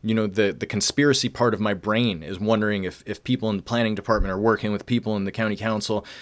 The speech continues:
to, to make it look like Maui County hates short-term rental homes.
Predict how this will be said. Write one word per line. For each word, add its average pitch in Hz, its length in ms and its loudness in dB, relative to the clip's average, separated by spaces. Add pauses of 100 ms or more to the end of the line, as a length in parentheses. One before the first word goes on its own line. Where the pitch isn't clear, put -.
(160)
to, 98 540 2
to 107 120 -2
make 107 300 2
it 101 80 -4
look 110 220 2
like 101 200 0 (140)
Maui 107 380 -2
County 107 260 -2
hates 104 280 -2
short-term 104 440 -2
rental 101 260 -2
homes. 82 320 -8